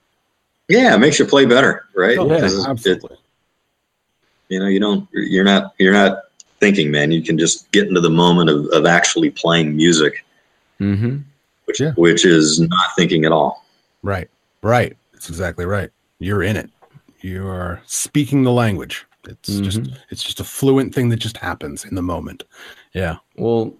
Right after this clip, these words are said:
Speaker 3: we, we've been really, really focused here on, on tone from a,
Speaker 2: <laughs>
Speaker 3: uh,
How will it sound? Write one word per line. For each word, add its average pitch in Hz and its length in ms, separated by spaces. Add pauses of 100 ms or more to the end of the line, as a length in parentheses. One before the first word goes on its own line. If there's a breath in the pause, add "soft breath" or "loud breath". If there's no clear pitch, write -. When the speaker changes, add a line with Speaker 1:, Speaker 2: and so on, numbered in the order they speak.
Speaker 3:
we, 139 300
we've 147 200
been 127 200
really, 113 560 (120)
really 113 460
focused 98 540
here 87 240
on, 80 540
on 80 560
tone 82 640
from 90 320
a, 78 400 (120)
Speaker 2:
<laughs> - 140
Speaker 3:
uh, 80 460